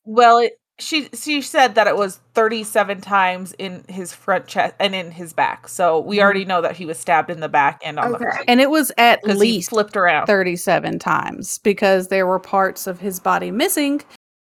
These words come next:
Speaker 2: So they don't know if she could have potentially stabbed him more before she skinned
Speaker 1: Wait, what
Speaker 2: him.
Speaker 1: other parts of his body
Speaker 3: Yeah.
Speaker 1: were missing?
Speaker 2: Well, she cut his head off. She skinned him first,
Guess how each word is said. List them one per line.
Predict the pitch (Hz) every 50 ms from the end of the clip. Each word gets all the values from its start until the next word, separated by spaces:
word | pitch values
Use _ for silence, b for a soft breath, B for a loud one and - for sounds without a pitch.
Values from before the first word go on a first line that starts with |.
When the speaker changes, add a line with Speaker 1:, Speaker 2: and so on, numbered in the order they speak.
| _
Speaker 2:
So | - - - - - - - 208 - 175 185 180 175 175 170 170 175
they | 170 180 185 180
don't | 175 180 175 175 170 165 - _ _
know | - 185 185 175 175 170 170 170 170 170 170 170 -
if | 170 175 170 165 170 -
she | - - - - 190 185 180 180 170
could | - - - 185 165
have | 151 165 - _ _
potentially | - 214 185 - 202 180 180 - 190 170 180 175 175
stabbed | - - - 185 175 170 180 180 -
him | - 185 185 185 190
more | 190 214 254 269 233 214 202 196 196
before | 190 190 196 180 185 - - 180 180 175 175
she | 180 - - - 196 196 190 180 180 180 180 180 _ _ _ _ _ _ _ _ _ _ _
skinned | - - - - - - 240 214 214 214 208
Speaker 1:
Wait, | 196 349 320 240
what | 330 381 427
Speaker 2:
him. | 466
Speaker 1:
other | 466 508 480
parts | 480 - - 415 - 440 466
of | 453 392
his | 415 427 285 254
body | - - 277 269 277 262 247 240
Speaker 3:
Yeah. | 233 226 226 220 214 208 208 202
Speaker 1:
were | 202
missing? | 202 214 311 320 - - 330 196 143 -
Speaker 2:
Well, | 262 277
she | 269 - 311 262
cut | - - - 330 359 320
his | 269 254 202 -
head | - 233 233 196
off. | 165 135 - - -
She | 214 - 302 277
skinned | 262 - - - 302 285 320 359
him | 349 330 330 277 254
first, | - - - 233 180 165 143 - - - - - -